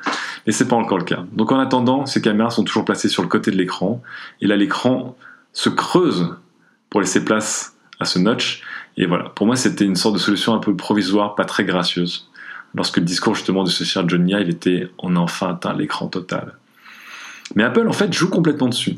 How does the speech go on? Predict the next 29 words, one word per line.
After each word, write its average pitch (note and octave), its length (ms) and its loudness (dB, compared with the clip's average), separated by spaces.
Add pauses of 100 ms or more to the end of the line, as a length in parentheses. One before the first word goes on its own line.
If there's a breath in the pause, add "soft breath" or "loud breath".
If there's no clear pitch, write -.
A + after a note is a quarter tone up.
(140)
Ça - 200 -2
m'a A2 100 4
étonné. A#2+ 400 2 (500 loud breath)
Euh, G#2+ 380 0
lorsque C3 240 0
j'ai B2+ 140 2
vu C3+ 40 -2
toutes - 180 2
les D#3+ 40 6
documentations C3+ 640 2
sur A2+ 180 2
I G#2 80 4
O G#2 80 4
S - 240 -4
onze, C3 400 2
les G2+ 140 4
leaks B2+ 480 0 (340 loud breath)
et G#2 60 2
les G2+ 80 4
silhouettes C#3 320 2
d'iPhone, D3+ 540 0 (360 loud breath)
eh G2+ 60 -2
ben, F#2 100 4
le G2 80 4
notch, D3+ 260 2
en G#2+ 60 0
fait, - 220 0
est - 20 2
devenu G#2 540 2